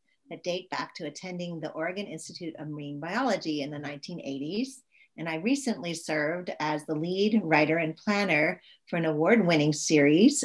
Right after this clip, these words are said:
of sixty-six interpretive panels at twenty-four sites along the Oregon coast, a project for the Oregon Islands National Wildlife Refuge and the Oregon State Parks. I'm collaborating with Jamie and an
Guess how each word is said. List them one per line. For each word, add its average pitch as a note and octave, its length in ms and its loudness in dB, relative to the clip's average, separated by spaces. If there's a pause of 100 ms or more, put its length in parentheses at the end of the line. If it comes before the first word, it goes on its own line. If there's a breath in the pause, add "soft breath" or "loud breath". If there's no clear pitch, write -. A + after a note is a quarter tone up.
of D#3+ 140 0
sixty-six - 720 4
interpretive E3+ 720 4
panels C#3+ 560 0
at D#3+ 180 0
twenty-four A3+ 460 8
sites D3 380 4
along D#3 460 4
the F#3+ 140 0
Oregon D3+ 400 4
coast, - 540 -2 (340 loud breath)
a E3 80 2
project E3+ 540 2
for E3+ 80 0
the - 80 0
Oregon D#3 360 4
Islands D3 480 -2
National D3+ 460 -6
Wildlife D#3+ 560 0
Refuge D#3+ 560 -4
and F#3+ 180 -2
the G3 60 -4
Oregon D3 380 -2
State - 340 -8
Parks. - 600 -12 (800)
I'm G3+ 240 0 (120)
collaborating F3 800 4
with D#3 220 -4
Jamie G3 560 2 (240)
and A3+ 140 10
an A#3 100 6